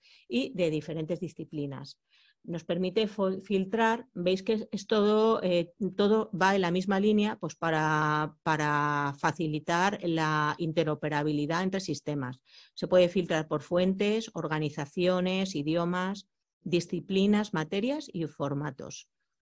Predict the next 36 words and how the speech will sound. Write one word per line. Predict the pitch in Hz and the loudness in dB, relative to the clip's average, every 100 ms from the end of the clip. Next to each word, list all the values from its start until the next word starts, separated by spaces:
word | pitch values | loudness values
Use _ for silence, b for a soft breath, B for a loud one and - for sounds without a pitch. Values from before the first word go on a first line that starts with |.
| _ _ _ | _ _ _
¿Veis? | - 233 - | -2 -2 -2
Esta | - 185 | -6 -4
sería | 196 185 190 190 185 180 175 180 | 0 4 4 6 6 4 2 0
la | 175 170 170 | 0 0 0
pantalla | 175 175 175 175 175 175 170 | -2 0 -2 0 0 0 0
principal, | 175 180 196 196 285 294 170 | -2 -2 -4 -2 -2 -2 -4
la | 156 | -4
interfaz | 160 151 - 170 - | -2 -4 -4 -6 -4
principal. | 165 165 190 247 302 - | -6 -4 -4 -2 -2 -4
Entonces | 156 147 - - - | -8 -8 -8 -10 -10
lanzamos | - 151 147 156 156 156 | -8 -6 -6 -4 -4 -2
una | 160 | -2
búsqueda, | 175 226 - 247 | 0 0 0 -4
por | 247 170 | -4 -6
ejemplo, | 170 165 147 B B B | -6 -6 -6 B B B
Language | - 175 175 185 202 208 | -4 -2 0 -2 -4 -4
Research, | 196 233 294 339 - _ _ B B | -2 -2 -2 -4 -8 _ _ B B
y | 185 | -2
nos | 175 170 | -2 0
muestra, | 196 220 - 254 277 - | 0 0 2 4 4 2
eh, | - 170 | 0 0
los | 165 156 | 2 -2
principales | - 160 170 165 165 185 185 | -2 -4 -2 0 4 4 4
recursos | 180 208 233 - 269 302 359 - | 0 0 -4 0 0 0 -2 -4
en | 160 | -2
los | 151 | -2
que | - 156 147 147 147 151 151 - 151 | 0 2 2 2 2 2 2 0 -2
podemos | 160 160 165 175 - | 0 2 0 -2 -2
ir, | 170 190 196 - | 0 0 -2 -2
eh, | 156 147 143 139 139 139 | 0 0 0 -2 -2 -4
navegando. | 135 131 135 139 - | -4 -6 -6 -8 -8
Se | - | -10
nos | 143 135 | -10 -4
muestran, | 156 156 175 170 | -4 -4 -4 -4
por | 185 | -4
supuesto, | 190 180 185 - 214 | -6 -6 -6 -2 -4